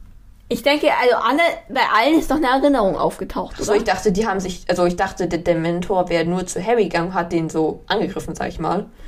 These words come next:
Speaker 2: Und dadurch hat Harry das gesehen.
Speaker 1: Ah.
Speaker 2: Und die anderen haben halt nur dieses Gefühl der Unglücklichkeit gespürt.
Speaker 1: Nee, ich dachte,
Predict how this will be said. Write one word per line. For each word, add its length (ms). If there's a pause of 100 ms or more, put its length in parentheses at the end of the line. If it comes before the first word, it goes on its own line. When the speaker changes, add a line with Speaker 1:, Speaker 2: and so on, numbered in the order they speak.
(320)
Speaker 2:
Und 80
dadurch 260
hat 160
Harry 200
das 200
gesehen. 520
Speaker 1:
Ah. 400 (440)
Speaker 2:
Und 120
die 100
anderen 300
haben 100
halt 140
nur 100
dieses 300
Gefühl 600
der 260
Unglücklichkeit 840 (640)
gespürt. 720 (1900)
Speaker 1:
Nee, 400
ich 140
dachte, 340